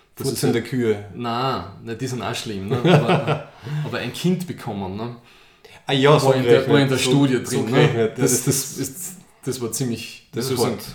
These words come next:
Speaker 1: das war viele Leute. Ja, aber andererseits, ich mag ja auch Menschen, ne? Also,
Speaker 2: Mhm.
Speaker 1: und wir müssen ja gescheite Menschen mit, wir wollen ja nicht die komplette Idiocracy, um den Film anzusch-, zu
Speaker 2: Und,
Speaker 1: sprechen.
Speaker 2: und wir wollen ja nicht aussterben. Klar,
Speaker 1: Ja.
Speaker 2: wenn wir aussterben, hat sich das Problem erledigt, weil der
Speaker 1: Ja.
Speaker 2: Erde ist es relativ egal, ob's jetzt ein paar
Speaker 1: Ja.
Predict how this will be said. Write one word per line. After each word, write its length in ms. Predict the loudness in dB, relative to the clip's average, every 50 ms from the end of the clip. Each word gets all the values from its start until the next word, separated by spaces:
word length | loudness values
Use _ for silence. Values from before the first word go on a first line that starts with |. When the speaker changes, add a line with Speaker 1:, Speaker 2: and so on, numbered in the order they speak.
| -16
Speaker 1:
das 100 | -14 -10 -8
war 60 | -8
viele 260 | -6 -4 -2 -2 0
Leute. 200 | -2 -2 -4 -4 -10 -12 -12 -12 -12 -12 -8
Ja, 180 | -6 -6 -6 -6 -8 -4
aber 160 | 0 2 2 4
andererseits, 360 | 4 4 6 4 4 2 2
ich 80 | 2 2
mag 160 | 4 4 6
ja 120 | 4 4
auch 40 | 2
Menschen, 460 | 2 -2 -2 -2 -4 -4 -8 -8 -8 -6
ne? 160 | -6 -6 -8 -8 -12 -8
Also, 160 | -6 -4 -2
Speaker 2:
Mhm. 80 | -2 -4 -4 -6 -10
Speaker 1:
und 100 | -6 -4
wir 80 | -2
müssen 240 | 0 0 0 0 0
ja 80 | -2 -2
gescheite 320 | -4 -2 -2 0 0 0
Menschen 380 | 0 -2 -2 -2 -2 -2 -4 -4
mit, 260 | -4 -8 -10 -10 -6
wir 100 | -4 0
wollen 140 | 2 2 2
ja 60 | 2
nicht 140 | 2 0 -4
die 40 | -6
komplette 380 | -6 -4 -2 -2 -2 -2 -2 -4
Idiocracy, 720 | -2 -2 -2 -2 -2 -2 -4 -4 -4 -4 -4 -6 -6 -8 -10 -10
um 160 | -8 -8 -6
den 160 | -6 -8 -8
Film 240 | -8 -8 -6 -6 -6
anzusch-, 400 | -8 -10 -10 -10 -12 -12 -14 -16 -20 -20 -18 -18 -18 -18 -18
zu 140 | -18 -16 -16
Speaker 2:
Und, 40 | -16
Speaker 1:
sprechen. 380 | -16 -14 -6 -4 -4 -4 -2 -2
Speaker 2:
und 80 | 2 2
wir 100 | 4 6
wollen 140 | 8 8
ja 60 | 8 6
nicht 100 | 6 4
aussterben. 560 | 2 2 2 0 0 0 0 0 0 -2 -2
Klar, 160 | 0 0 2
Speaker 1:
Ja. 60 | 4
Speaker 2:
wenn 80 | 4 2
wir 100 | 2 2
aussterben, 460 | 0 0 0 0 2 2 2 4 2
hat 100 | 0 0
sich 120 | -2 -6
das 60 | -8 -8
Problem 240 | -4 -2 0 2 2
erledigt, 340 | 4 2 2 0 0 0 0
weil 80 | 2 2
der 80 | 4
Speaker 1:
Ja. 60 | 4
Speaker 2:
Erde 180 | 4 2 4 2
ist 140 | 0 -2 -2
es 120 | -6 -4
relativ 280 | -2 -2 -2 -2 -2 -4
egal, 280 | -2 -2 0 0 0
ob's 140 | -2 -2 -4
jetzt 160 | -6 -4 -4
ein 80 | -6 -4
paar 380 | 0 0 0 0 -2 -4 -8 -8
Speaker 1:
Ja. 280 | -4 -2 -2 -2 -4 -6